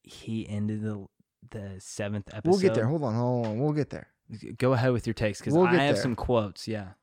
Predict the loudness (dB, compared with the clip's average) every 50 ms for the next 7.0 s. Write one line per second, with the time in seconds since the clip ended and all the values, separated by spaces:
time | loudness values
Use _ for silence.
0 | _ _ -2 2 2 2 4 6 4 4 4 4 0 0 2 2 2 0 0 -2
1 | -2 -2 -2 -2 -2 -2 -2 0 0 0 0 0 -2 -2 -4 -4 -4 -4 -4 -4
2 | -4 -6 -8 -8 _ _ _ _ _ _ _ _ _ _ _ _ _ _ _ -8
3 | -4 -4 -2 -2 -2 -4 -4 -4 -2 0 2 2 4 2 2 0 -4 _ _ _
4 | _ _ _ _ _ _ -4 -2 -2 0 0 -2 -2 -2 -4 -6 -6 -8 -10 -14
5 | _ _ _ _ _ _ _ _ _ _ _ _ _ _ _ -8 -4 -4 -2 0
6 | 0 0 0 0 0 0 2 2 0 0 0 -2 -2 -2 -2 -2 -6 -6 -8